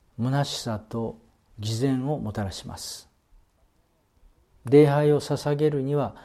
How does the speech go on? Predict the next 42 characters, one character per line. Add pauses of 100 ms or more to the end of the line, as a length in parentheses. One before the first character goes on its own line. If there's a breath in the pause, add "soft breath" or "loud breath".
(220 loud breath)
牧
師
も (100)
い
て、 (300 loud breath)
礼
拝
を
準
備
す
る
人
も
い
て、 (260 loud breath)
決
ま
っ (100)
た
手
順
も
あ
り
ま
す
が、 (680 soft breath)
心
を
尽
く
し
て
自
分
を
捧
げ
な
か
っ